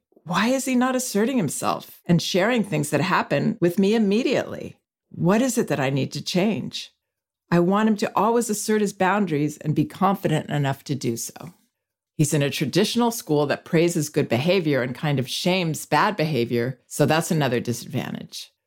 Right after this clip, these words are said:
How should I help my son in such environments in a way that he can be confident, assertive,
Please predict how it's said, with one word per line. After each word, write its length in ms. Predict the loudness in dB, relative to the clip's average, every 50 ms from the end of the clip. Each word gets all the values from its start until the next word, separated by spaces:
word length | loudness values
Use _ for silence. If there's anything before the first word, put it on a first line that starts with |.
| _ _ _ _ _ _ _ _ _ _ _ _ -8
How 240 | 0 2 4 4
should 220 | 4 2 0 0 0
I 40 | 0
help 220 | 0 -2 -2 -2
my 120 | 0 0
son 320 | 0 0 0 -2 0 0 0
in 100 | 0 -2
such 280 | -2 -4 -4 -2 -2
environments 640 | -2 -2 0 -2 -2 -2 -2 -4 -4 -6 -8 -10 -8
in 160 | -2 2 2
a 40 | 2
way 280 | 2 2 2 2 0
that 160 | 0 0 -2 0
he 160 | 0 -2 -2
can 180 | 0 -2 -2
be 380 | 0 2 2 2 2 0 -2 -6
confident, 640 | -10 -6 -2 -2 -2 0 0 0 0 0 -2 -4 -6 -6
assertive, 640 | -6 -6 -4 -2 0 2 2 2 2 0 -2 -4